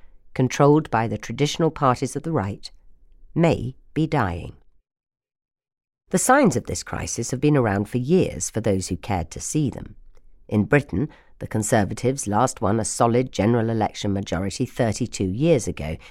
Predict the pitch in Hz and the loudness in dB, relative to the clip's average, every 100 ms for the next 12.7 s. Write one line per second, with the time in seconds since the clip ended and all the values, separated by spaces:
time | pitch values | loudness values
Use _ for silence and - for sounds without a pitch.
0 | - 107 104 107 - 107 - - 131 87 | -4 -4 0 -4 -2 -6 -4 0 0 0
1 | 90 95 92 80 85 80 95 - - - | -2 -2 -2 -4 -6 -8 -4 -4 -4 -12
2 | 80 - - _ _ _ _ _ _ _ | -12 -12 -20 _ _ _ _ _ _ _
3 | _ _ _ 180 190 - 262 135 - 98 | _ _ _ 6 6 6 4 4 0 -2
4 | 95 110 113 95 - - - 123 95 - | -2 0 0 0 -2 -4 -2 -4 -4 -2
5 | 95 - - 139 143 139 202 165 120 - | -4 -4 2 4 4 4 4 2 0 -4
6 | 107 107 117 113 110 - 123 101 98 - | 0 0 0 -2 -2 -2 -2 0 -2 -4
7 | 107 110 107 90 113 110 156 - - 85 | -4 -4 -6 -6 -6 -2 -4 -6 -10 -8
8 | 80 - - - - - - 110 - 113 | -10 -12 -18 -20 -20 -18 -4 -2 0 0
9 | 107 98 110 104 107 - 139 76 - - | 2 0 0 -4 -2 0 0 0 -6 -8
10 | - 113 110 - 131 - 120 - 104 101 | -2 0 0 0 0 0 -6 -4 -2 -2
11 | 107 127 107 - 110 104 107 139 135 107 | 0 0 0 -2 -4 -2 -4 -2 -2 -4
12 | 95 107 - 127 - - | -4 -6 -4 -4 -4 -6